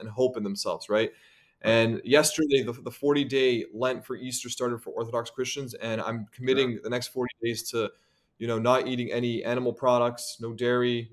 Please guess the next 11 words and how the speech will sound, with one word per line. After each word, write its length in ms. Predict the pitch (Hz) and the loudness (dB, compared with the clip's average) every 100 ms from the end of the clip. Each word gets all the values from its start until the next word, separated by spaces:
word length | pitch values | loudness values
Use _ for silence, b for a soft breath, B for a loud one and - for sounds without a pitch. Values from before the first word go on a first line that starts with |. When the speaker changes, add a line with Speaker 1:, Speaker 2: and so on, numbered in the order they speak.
| - | -10
Speaker 1:
um, 400 | 101 101 101 101 | -6 -4 -4 -4
basically 300 | 117 120 - | -4 -6 -8
s-, 160 | 117 - _ _ _ | -14 -16 _ _ _
pescatarian 720 | 127 120 123 127 123 123 110 85 | -6 -6 -6 -2 0 0 -2 -4
and, 120 | 101 | -8
and 220 | - 107 | -6 -6
vegetarian, 640 | 104 110 104 123 117 113 110 _ _ _ _ - | -4 -6 -4 -2 0 -2 -6 _ _ _ _ -6
um, 380 | 110 107 101 98 | -2 0 0 -2
Speaker 2:
Mm-hmm. 80 | 98 | -2
Speaker 1:
things, 340 | 131 123 107 - | -2 -4 -8 -4
obviously 260 | 120 - | -4 -4